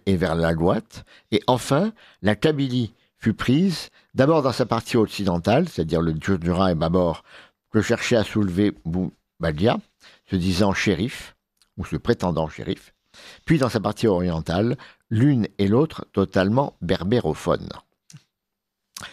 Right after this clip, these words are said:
Euh, alors, je vais maintenant commencer là en parlant par la colonisation européenne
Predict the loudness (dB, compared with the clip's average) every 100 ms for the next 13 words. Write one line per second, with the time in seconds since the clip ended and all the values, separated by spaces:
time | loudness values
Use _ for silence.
0 | -20 -20 _ -2 0 0 -2 -6 -8 -10
1 | -12 -16 _ _ _ _ 0 2 2 -2
2 | 0 2 2 2 0 0 0 0 0 0
3 | 0 2 0 0 -2 0 0 -2 -2 0
4 | 2 0 0 -8 _ _ _ -20 _ -14
5 | -6 -2 0 2 2 0 0 0 2 2
6 | 0 0 0 -2 2 2 2 0 0 2